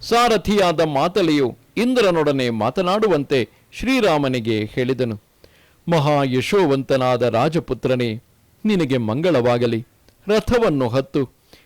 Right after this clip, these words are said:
ನೀನು ಎಲ್ಲಿಗೆ ಕರೆದೊಯ್ಯಬೇಕೆಂದು ಆಜ್ಞಾಪಿಸುವೆಯೋ ಅಲ್ಲಿಗೆ ನಿನ್ನನ್ನು ಕರೆದೊಯ್ಯುತ್ತೇನೆ. ಕೈಕೇಯಿಯಿಂದ ಪ್ರಚೋದಿತನಾದ ನೀನು ಹದಿನಾಲ್ಕು ವರ್ಷಗಳ ವನವಾಸವನ್ನು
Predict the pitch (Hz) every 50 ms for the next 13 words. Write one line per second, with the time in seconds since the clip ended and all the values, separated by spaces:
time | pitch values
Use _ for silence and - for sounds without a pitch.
0 | _ _ - 220 233 226 214 196 185 165 151 170 208 240 233 233 175 180 165 -
1 | 165 165 185 208 208 254 262 277 285 277 214 226 214 208 - 190 180 170 156 151
2 | - - 117 139 156 175 214 202 160 - - - - 156 139 143 139 139 127 123
3 | - _ _ _ _ _ _ _ _ - 214 240 226 220 185 170 175 156 147 135
4 | 135 156 170 156 139 131 127 127 117 104 - 117 120 175 175 165 127 123 123 117
5 | - - 135 123 123 113 113 - _ _ _ - - - - - _ _ - 220
6 | 220 233 208 - - 214 196 190 190 190 185 180 185 180 180 180 170 180 170 160
7 | 160 - - 156 156 - 190 208 233 214 240 196 - 185 175 170 160 151 160 156
8 | 156 156 156 151 143 123 - - 170 202 254 269 254 247 214 190 180 160 - 170
9 | 151 135 151 151 - - 208 175 165 151 135 131 127 139 165 170 151 143 135 -
10 | 151 143 143 139 139 127 120